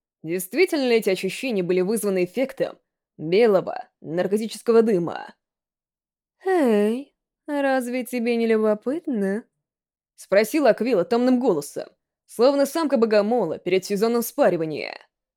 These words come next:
Если я лишу тебя здесь девственности, то какие лица будут у этих женщин?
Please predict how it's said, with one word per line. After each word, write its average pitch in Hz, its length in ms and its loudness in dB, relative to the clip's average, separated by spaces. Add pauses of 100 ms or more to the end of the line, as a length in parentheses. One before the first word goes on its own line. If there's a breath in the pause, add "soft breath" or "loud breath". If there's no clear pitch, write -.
(800)
Если 226 540 -2
я 208 220 2
лишу 202 440 -2
тебя 185 400 0
здесь 185 320 2
девственности, 190 1160 -4 (920)
то 330 160 -2
какие 320 480 0
лица 240 560 -2
будут 220 480 -4
у 269 40 0
этих 254 420 0
женщин? 208 840 -4